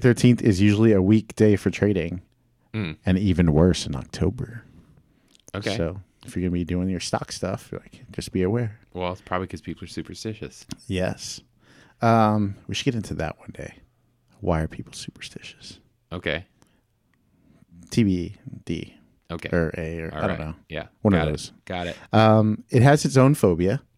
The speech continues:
Speaker 1: Paraskevy decatriophobia.
Speaker 2: That's specifically the fear of the day Friday the thirteenth?
Speaker 1: Yes.
Speaker 2: Okay.
Speaker 1: It's the Greek words of Friday, paraskevi. Skevi. Uh, thirteen is decatria,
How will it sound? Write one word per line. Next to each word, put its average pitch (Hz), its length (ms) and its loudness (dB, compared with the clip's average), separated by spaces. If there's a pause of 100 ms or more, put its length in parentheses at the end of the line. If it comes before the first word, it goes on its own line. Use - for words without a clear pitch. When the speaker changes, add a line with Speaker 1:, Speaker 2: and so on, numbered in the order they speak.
(1200)
Speaker 1:
Paraskevy 135 920 6
decatriophobia. 107 1400 4 (640)
Speaker 2:
That's 87 200 -8
specifically 85 840 -10
the 80 80 -8
fear 82 320 -6
of 78 140 -10
the 82 80 -10
day 82 320 -8
Friday 82 360 -6
the 76 60 -16
thirteenth? 87 220 -4
Speaker 1:
Yes. - 420 -2 (140)
Speaker 2:
Okay. 95 140 0
Speaker 1:
It's 85 180 2
the - 60 -6
Greek 104 280 4
words 104 340 6
of 107 80 2
Friday, 90 640 0 (160)
paraskevi. 92 720 0 (920)
Skevi. 117 720 2 (400)
Uh, 98 280 4 (320)
thirteen 107 380 4
is 107 200 2
decatria, 95 800 0